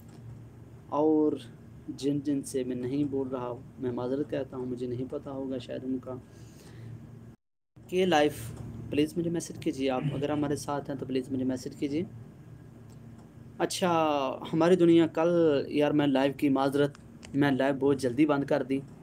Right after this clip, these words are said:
क्योंकि कुछ मैं ठीक नहीं अपने आप को फील कर रहा था, इस वजह से मैंने कल live बंद कर दी। अभी अल्हम्दुलिल्लाह मैं काफ़ी time चलाऊँगा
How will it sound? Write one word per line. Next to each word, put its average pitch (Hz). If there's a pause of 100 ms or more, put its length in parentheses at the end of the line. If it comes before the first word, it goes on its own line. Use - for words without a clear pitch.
(1800)
क्योंकि 156 (1500)
कुछ 165 (760)
मैं 135
ठीक 151
नहीं 147
अपने 139
आप 131
को 139
फील 135
कर 135
रहा 131
था, 131
इस 135
वजह 131
से 131
मैंने 127
कल 127
live 123
बंद 127
कर 135
दी। 135 (1800)
अभी 143
अल्हम्दुलिल्लाह 143
मैं 135
काफ़ी 139
time 135
चलाऊँगा 135